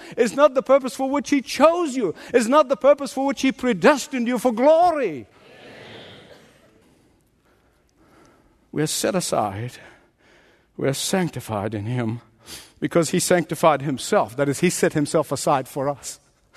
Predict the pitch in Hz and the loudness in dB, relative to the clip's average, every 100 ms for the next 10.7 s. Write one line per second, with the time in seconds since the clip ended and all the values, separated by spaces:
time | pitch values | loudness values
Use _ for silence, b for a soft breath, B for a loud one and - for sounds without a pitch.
0 | B B - 262 226 147 143 143 147 147 | B B -4 -2 0 0 0 0 0 0
1 | 147 143 _ _ b b b b b - | -2 -6 _ _ b b b b b 0
2 | 160 190 - 170 147 139 143 139 131 135 | 2 2 2 0 0 -2 2 2 2 -4
3 | - 127 107 - B B B B B B | -2 -2 -4 -8 B B B B B B
4 | B - - 175 110 92 - - B B | B -18 0 0 0 -6 -12 -14 B B
5 | B _ _ _ _ _ _ _ _ _ | B _ _ _ _ _ _ _ _ _
6 | _ _ _ _ - 113 110 - 180 165 | _ _ _ _ -12 -6 -6 -4 -6 -6
7 | - 107 101 101 - b b b b b | -6 -8 -8 -12 -16 b b b b b
8 | 123 113 104 - 131 143 170 147 123 - | -8 -6 -6 -4 -2 -2 -4 -6 -12 -6
9 | 143 - 151 - 110 98 127 - - 123 | -8 -6 -10 -6 -8 -6 -8 -8 -8 -8
10 | - 117 131 120 107 113 | -6 -6 -4 -4 -4 -6